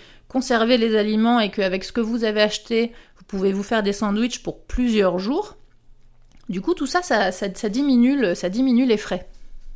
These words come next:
Autre point, euh, positif avec les logements Airbnb, et ça, je l'ai découvert, euh, là, il y a quelques semaines, quand je suis allée en vacances à Fjärland, parce que d'habitude, j'ai pas, on a rarement, euh, beaucoup de temps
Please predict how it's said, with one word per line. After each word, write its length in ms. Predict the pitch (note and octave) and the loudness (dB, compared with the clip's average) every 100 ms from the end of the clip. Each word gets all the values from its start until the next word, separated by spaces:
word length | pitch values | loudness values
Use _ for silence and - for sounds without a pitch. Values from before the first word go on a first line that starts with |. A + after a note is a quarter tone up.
| - - - - _ - | -16 -20 -20 -20 _ -2
Autre 320 | D#4 - A#3 | -2 -2 -4
point, 540 | G#3+ - A#3+ C4+ B3+ | -4 -2 0 2 2
euh, 220 | G3+ F3+ F3 - | 0 -2 -4 -4
positif 580 | B3+ B3 G#3+ G#3 E4 - | -2 0 -2 -4 -4 -2
avec 320 | F#3+ F3+ - | -4 -4 -8
les 80 | G3 | -6
logements 480 | G3+ A3 B3 C4+ - - | -2 0 2 0 -4 -6
Airbnb, 600 | - C4+ A#3+ A3+ G3+ F#3+ G3 | 0 2 2 0 -2 -4 -4
et 180 | C4 | -2
ça, 160 | - A#3 | -2 -4
je 100 | G#3 | -4
l'ai 120 | F3+ | -4
découvert, 580 | F3+ G3 G#3 G3 B3 G#3+ | -4 -6 -6 -2 -2 -2
euh, 380 | E3+ F3 E3 - F#3+ _ _ A3 | -2 -4 -8 -10 -14 _ _ -8
là, 200 | G3+ G4 | -4 -2
il 180 | B3 E3 | -4 -6
y 80 | E3 | -6
a 160 | D3+ D#3 | -6 -6
quelques 520 | - G#3+ G#3 - F#3 | -8 -8 -8 -10 -8
semaines, 420 | - A3 G3+ B3 G4 | -4 -2 0 -2 -4
quand 160 | - F#3+ | -6 -6
je 100 | F#3+ | -8
suis 300 | F3+ A3 G3 | -8 -6 -6
allée 160 | F3+ A3 | -4 -4
en 120 | F3+ | -4
vacances 440 | F3 E3+ A#3+ A#3 | -6 -6 -6 -6
à 80 | - | -12
Fjärland, 600 | - - A3 F#3+ F3 F#3+ | -10 -4 -2 0 -2 -2
parce 600 | F3+ - - - - - | -4 -6 -16 -20 -20 -6
que 60 | A3 | -2
d'habitude, 420 | G#3+ A3+ B3 F#4 | 0 -2 -2 -4
j'ai 120 | A#3+ G#3+ | -2 -4
pas, 880 | - C4+ C4+ B3+ B3+ B3 A#3 A3+ A#3 | -2 0 2 2 2 0 0 -2 -2
on 120 | A3 | -2
a 100 | G#3 | 0
rarement, 580 | G#3 B3+ C4 C4+ C#4+ A#3 | 2 4 4 2 2 0
euh, 180 | F#3+ F3 E3+ | -2 -4 -6
beaucoup 340 | G3 F#3+ F#3+ A#3 | -10 -8 -4 -2
de 140 | G3 | -2
temps 580 | G3+ A#3 A#3 G3+ F3 | -2 0 0 0 -4